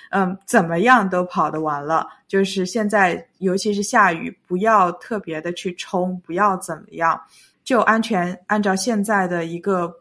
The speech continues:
速度跑完就可以了。但是呢，最后其实我还是稍微冲了一下，然后而且我当时冲的时候，我已经说，我说，“我现在抬表一看配速还不得是什么五分二十”，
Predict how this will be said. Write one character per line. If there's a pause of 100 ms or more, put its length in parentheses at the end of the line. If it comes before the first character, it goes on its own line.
速
度
跑
完 (240)
就
可
以
了。 (180)
但
是
呢，
最
后
其
实
我
还
是
稍
微
冲
了
一
下，
然
后
而
且
我
当
时
冲
的
时
候，
我
已
经
说，
我
说 (460)
，“我
现 (120)
在
抬
表
一
看
配
速
还
不
得
是 (180)
什
么
五
分
二
十”，